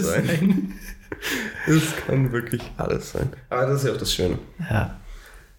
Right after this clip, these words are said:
Speaker 1: Eigentlich wollen wir auch nur hier hocken, Bierchen trinken und quatschen. Ja?
Speaker 2: Genau, wir quatschen über das, was wir erlebt haben. Die letzte Woche,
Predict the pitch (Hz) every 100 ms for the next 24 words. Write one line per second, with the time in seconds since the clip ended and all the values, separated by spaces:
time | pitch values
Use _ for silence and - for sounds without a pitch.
0 | _ - _ - - - - 123 117 123
1 | 120 120 117 135 113 113 117 120 120 123
2 | 131 - 123 120 117 - 120 - 117 -
3 | - - 123 120 107 107 - 120 117 120
4 | - 127 120 113 113 117 117 110 - 120
5 | 117 120 120 117 117 117 - - - -
6 | - _ - - 113 117 - 113 117 120
7 | 120